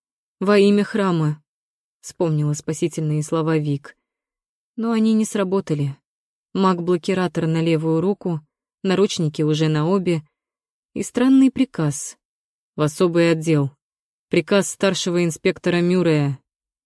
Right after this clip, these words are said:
Вик грустно улыбнулась. Она все же встретится с ним.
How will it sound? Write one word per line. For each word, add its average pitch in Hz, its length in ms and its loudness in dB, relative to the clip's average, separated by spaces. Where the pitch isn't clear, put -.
Вик 185 400 -2
грустно 185 480 -4
улыбнулась. 165 800 -4
Она 170 220 -10
все 156 180 -8
же 160 120 -4
встретится 156 640 -6
с - 120 -10
ним. 143 300 -4